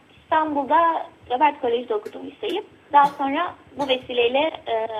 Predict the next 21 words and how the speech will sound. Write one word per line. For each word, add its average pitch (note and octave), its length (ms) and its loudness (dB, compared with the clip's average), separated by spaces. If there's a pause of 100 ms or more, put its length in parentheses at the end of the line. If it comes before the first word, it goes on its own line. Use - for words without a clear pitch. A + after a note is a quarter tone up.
Amerika'ya A#3+ 600 -4 (520)
başvurdum F#3 460 -4
üniversite F#3+ 400 -8
için - 240 -10
ve D#4 180 0 (480)
üniversite A#3+ 380 -4
için - 160 -10
Amerika'ya A3+ 380 -4
geldim, F3 340 -4
Brandeis F3+ 360 -6
Üniversitesi'ne. F3+ 680 -14 (480)
Orada, C#4 600 2
e, A#3 160 0
moleküler B3 540 -2
biyoloji A3+ 360 -4
okudum. B3 300 -12 (760)
Sonra C#4+ 280 2
da, E4 240 0 (300)
e, A#3+ 260 -4
bir D#4 140 -6
sene, A#3+ 420 -4